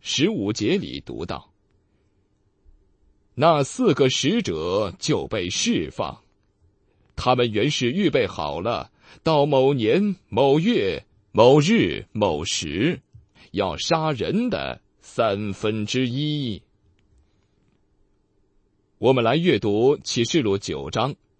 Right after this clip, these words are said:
十四到十五节。吩咐那吹号的第六位天使说：“把那捆绑在幼发拉底大河的四个使者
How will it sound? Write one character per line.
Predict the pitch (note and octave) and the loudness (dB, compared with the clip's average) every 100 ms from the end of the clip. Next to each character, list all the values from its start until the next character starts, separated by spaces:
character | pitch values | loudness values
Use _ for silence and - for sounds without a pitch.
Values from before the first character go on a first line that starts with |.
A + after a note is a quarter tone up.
| _ _ _ | _ _ _
十 | - B2+ E3+ | -6 -2 -2
四 | - B3 E2 C#2+ - _ | 0 0 0 -4 -14 _
到 | B2 A#2 A#2 | -2 0 0
十 | - B2 | -2 -2
五 | F3+ G#1+ A#1+ | -2 -6 -14
节。 | - B1 - _ _ _ _ _ _ _ _ _ _ _ _ _ _ _ _ _ _ _ _ _ | -12 -12 -14 _ _ _ _ _ _ _ _ _ _ _ _ _ _ _ _ _ _ _ _ _
吩 | - G3 G#3 | 2 4 2
咐 | - G3+ A2+ | 2 4 4
那 | G#2+ A2+ | 2 -2
吹 | G#2 G#3+ A3 | -2 0 0
号 | - G3+ F2 | 0 -2 -2
的 | D#2 C#2 | -6 -8
第 | - D#3+ D3 | -2 0 2
六 | A3+ B3+ | 2 2
位 | A2+ A#2 F2+ | 0 0 -2
天 | - D3+ C3 | -2 -2 -2
使 | - B1+ | -6 -10
说 | - F#2+ C2+ - _ _ _ _ _ _ _ _ _ _ - | -8 -8 -8 -14 _ _ _ _ _ _ _ _ _ _ 0
：“把 | G#2+ | 2
那 | C3 C3 | 4 2
捆 | G#2+ C3 G#3 | 2 0 0
绑 | G#2 F#2 G#2 | 0 -2 -2
在 | G#2+ D#2 B1+ G2+ | -4 -4 -8 -2
幼 | E3+ D3+ A2+ | 0 2 2
发 | F3+ F#3+ | 0 0
拉 | A3 A#3 A3+ | 0 -2 -4
底 | A2+ A2 | -4 -4
大 | - F#3+ G#2 | -2 -4 -4
河 | A2 G2+ D3 | -4 0 2
的 | G3 F#2 | 2 -2
四 | - B3 | -2 -2
个 | D3+ B2 | 0 -2
使 | - C#3 B3 | -2 -4 -4
者 | F#3+ D2+ E2+ A#2+ F2 | -4 -6 -4 -4 -6